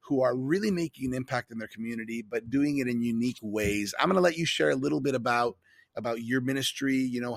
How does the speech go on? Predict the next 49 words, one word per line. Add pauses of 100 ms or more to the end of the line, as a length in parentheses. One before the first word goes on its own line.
what
God
has
called
you
and
your
wife
to
specifically
there
in
San
Benito,
Texas. (280)
And
I
think
our
Avail
audience
always
gets,
uh, (260)
they
appreciate
getting
to
know, (240)
uh,
our
leaders
a
little
better.
So
can
you
just
share
a
little
bit
about
yourself
for
our
Avail
audience?